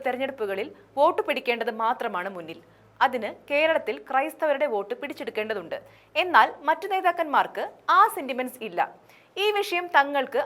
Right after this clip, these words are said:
അനുകൂലമാക്കി മാറ്റണമെന്നാണ് അക്കൂട്ടരുടെ ചിന്ത. ഇതാണ് കേരളത്തിലെ ബി ജെ പിയെ പിളർപ്പിലേക്ക് എത്തിക്കുന്ന ഘടകം. തങ്ങൾ സഭയ്ക്കൊപ്പമാണെന്ന് കാണിക്കാനുള്ള പ്രസ്താവനകളും പ്രവൃത്തികളുമൊക്കെ അതിന്റെ ഭാഗമായി നടന്നെങ്കിലും എല്ലാം പാഴായി എന്നാണ് സിസ്റ്റർ പ്രീതി മേരിക്കും സിസ്റ്റർ വന്ദന ഫ്രാൻസിസിനും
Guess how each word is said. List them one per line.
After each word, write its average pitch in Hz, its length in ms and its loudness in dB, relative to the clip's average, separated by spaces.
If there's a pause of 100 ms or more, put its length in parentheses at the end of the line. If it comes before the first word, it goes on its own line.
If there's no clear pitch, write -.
അനുകൂലമാക്കി 294 680 0
മാറ്റണമെന്നാണ് 214 580 -4 (140)
അക്കൂട്ടരുടെ 214 580 -2
ചിന്ത. 180 180 -6 (480)
ഇതാണ് 349 300 8 (120)
കേരളത്തിലെ 262 440 4 (100)
ബി 226 140 -8
ജെ 226 120 0
പിയെ 226 160 0
പിളർപ്പിലേക്ക് 226 600 -4
എത്തിക്കുന്ന 196 400 -8
ഘടകം. 180 260 -10 (280)
തങ്ങൾ 403 280 6 (260)
സഭയ്ക്കൊപ്പമാണെന്ന് 381 840 4
കാണിക്കാനുള്ള 277 520 2
പ്രസ്താവനകളും 247 680 2 (380)
പ്രവൃത്തികളുമൊക്കെ 285 720 2 (140)
അതിന്റെ 247 320 -2
ഭാഗമായി 214 440 2
നടന്നെങ്കിലും 190 520 -4 (380)
എല്ലാം 359 240 2 (120)
പാഴായി 254 440 6 (160)
എന്നാണ് 226 340 -2
സിസ്റ്റർ 262 340 -10
പ്രീതി 262 340 -8
മേരിക്കും 190 420 -8
സിസ്റ്റർ 220 260 -12 (100)
വന്ദന 214 320 0
ഫ്രാൻസിസിനും 190 440 -6